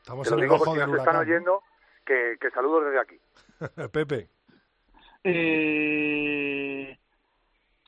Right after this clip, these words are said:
Speaker 3: a ver, bueno, sí, es cierto que, que están siguiendo con interés todo lo que se está publicando en,
Speaker 1: En los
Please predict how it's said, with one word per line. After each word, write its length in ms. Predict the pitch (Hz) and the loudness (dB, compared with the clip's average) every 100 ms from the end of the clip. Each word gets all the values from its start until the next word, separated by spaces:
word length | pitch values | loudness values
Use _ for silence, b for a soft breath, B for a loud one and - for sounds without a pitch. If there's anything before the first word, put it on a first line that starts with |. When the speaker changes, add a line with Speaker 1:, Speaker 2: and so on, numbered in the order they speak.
| _ _ - | _ _ -2
Speaker 3:
a 100 | 175 | 0
ver, 120 | 170 | 2
bueno, 220 | 180 160 | 0 0
sí, 120 | 170 156 | -2 -4
es 120 | 135 | -4
cierto 300 | 170 156 170 | -6 -4 -4
que, 320 | 175 170 143 - | -2 -2 -4 -8
que 100 | 160 | -10
están 320 | - 170 165 | -6 -8 -4
siguiendo 400 | 170 170 170 151 | -4 -2 -2 -4
con 140 | 160 | -6
interés 480 | 156 156 156 160 147 - - | -8 -4 -2 -4 -6 -16 -2
todo 300 | 180 165 160 | 2 4 2
lo 220 | 151 147 | 2 -2
que 260 | 147 151 139 - | -4 -2 -4 -8
se 60 | |
está 160 | 143 156 | -10 -6
publicando 640 | 143 147 135 156 147 143 | -2 -2 0 0 0 -2
en, 160 | 139 135 | -2 -4
Speaker 1:
En 20 | |
los 80 | 127 | -8